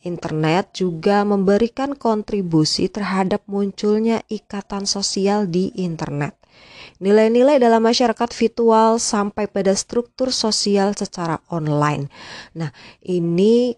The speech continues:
kalau kita berbicara tentang media sosial ya. Bagaimana sekarang kita terhubung melalui jaringan-jaringan internet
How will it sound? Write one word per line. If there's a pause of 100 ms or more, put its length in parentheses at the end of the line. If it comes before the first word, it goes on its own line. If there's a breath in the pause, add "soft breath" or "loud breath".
kalau
kita
berbicara
tentang
media
sosial
ya. (1200 loud breath)
Bagaimana
sekarang
kita (200)
terhubung
melalui
jaringan-jaringan
internet